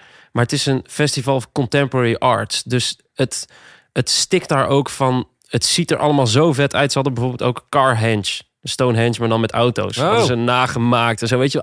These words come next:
Speaker 1: wel. Ah, echt.
Speaker 2: Van allerlei, allerlei kunstwerken, zeg
Speaker 1: Oh.
Speaker 2: maar, eh,
Speaker 1: Ja, kunstwerken, maar iedereen is
Speaker 2: mode,
Speaker 1: Ja,
Speaker 2: eh,
Speaker 1: extravaganza,
Speaker 2: al die, al die, al die,
Speaker 1: overal.
Speaker 2: al die vlaggen is ook een ding, hè?
Speaker 1: Vlaggen. Het is, het is niet normaal.
Speaker 2: Ja.
Speaker 1: En toen was ik, eh, ik was zaterdag was ik op, eh,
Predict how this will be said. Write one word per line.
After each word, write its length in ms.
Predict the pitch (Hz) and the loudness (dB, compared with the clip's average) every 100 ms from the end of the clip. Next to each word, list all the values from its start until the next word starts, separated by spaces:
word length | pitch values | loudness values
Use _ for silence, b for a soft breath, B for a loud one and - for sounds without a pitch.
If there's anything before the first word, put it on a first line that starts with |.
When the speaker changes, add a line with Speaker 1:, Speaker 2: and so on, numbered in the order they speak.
| - | -6
Speaker 1:
wel. 120 | - | -12
Ah, 120 | - | -10
echt. 160 | - - | -12 -8
Speaker 2:
Van 120 | - | -2
allerlei, 260 | 139 139 143 | 2 2 0
allerlei 280 | 123 123 - | -2 -2 -4
kunstwerken, 680 | 147 131 120 113 98 92 95 | 0 0 0 -2 -2 -2 -4
zeg 120 | 95 | -4
Speaker 1:
Oh. 60 | 95 | -4
Speaker 2:
maar, 240 | 90 90 | -4 -4
eh, 460 | 95 92 92 95 95 | -2 -2 0 0 2
Speaker 1:
Ja, 460 | 170 185 180 151 | 2 4 4 2
kunstwerken, 760 | 127 - 180 147 160 156 151 151 | 0 0 0 0 2 2 2 0
maar 120 | 147 | -2
iedereen 460 | - 196 165 170 165 | 0 0 2 2 0
is 120 | 113 | 0
Speaker 2:
mode, 840 | 127 123 120 117 113 110 110 104 107 | 2 4 4 4 4 4 2 2 2
Speaker 1:
Ja, 260 | 170 151 | 4 2
Speaker 2:
eh, 320 | - - - 160 | 0 -8 -6 -4
Speaker 1:
extravaganza, 1000 | - - 160 143 147 175 170 165 147 147 | -2 0 0 0 -2 2 2 2 2 2
Speaker 2:
al 40 | |
die, 100 | 139 | 2
al 100 | 110 - | 2 4
die, 80 | |
al 60 | 247 | 4
die, 80 | - | 4
Speaker 1:
overal. 280 | - 143 120 | 4 2 0
Speaker 2:
al 60 | |
die 140 | 117 107 | 0 0
vlaggen 420 | 107 139 160 117 | 2 2 2 0
is 120 | 92 | 0
ook 120 | 123 | 0
een 100 | 117 | -2
ding, 160 | 87 151 | 2 4
hè? 20 | 185 | 4
Speaker 1:
Vlaggen. 520 | 175 160 156 156 143 B B B B B | 2 2 0 0 -2 B B B B B
Het 160 | 135 | -2
is, 260 | 156 135 - | 0 -2 -2
het 140 | 139 | -2
is 120 | 139 123 | 0 2
niet 120 | 151 | 2
normaal. 320 | 113 87 85 _ - | 2 -2 -10 _ -12
Speaker 2:
Ja. 200 | 120 92 _ b b | -10 -10 _ b b
Speaker 1:
En 140 | 160 | 0
toen 120 | 165 | 2
was 160 | 180 175 | 2 2
ik, 160 | 170 180 | 0 2
eh, 280 | 180 170 | 2 2
ik 120 | 165 160 | 0 -2
was 160 | 156 | -2
zaterdag 360 | - 165 151 131 | 0 0 0 -2
was 140 | 131 | -4
ik 120 | 123 - | -4 -6
op, 180 | 123 | -4
eh, 180 | 123 123 | -2 0